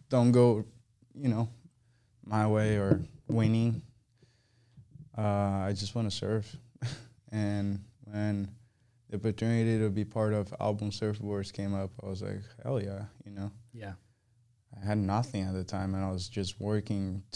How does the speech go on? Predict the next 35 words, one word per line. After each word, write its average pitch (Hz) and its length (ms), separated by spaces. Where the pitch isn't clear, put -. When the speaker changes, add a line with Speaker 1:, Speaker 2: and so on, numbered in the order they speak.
Speaker 1:
to 98 280
do 120 140
the 117 100
Q 120 320
S, 92 400
which - 480
I 95 80
saw 104 440
it 101 200
would 101 240
be 104 80
easier 104 640
for 98 160
me 101 160
to 98 80
be 95 200
in 101 180
U 101 80
S 98 260
A, 101 240
make 98 520
U 123 200
S - 180
A 101 80
money 95 300
instead 98 320
of 95 180
making 104 340
reais, 98 460
which 95 180
is, 90 120
like, 92 200
five 95 360
times 95 340
less, 92 460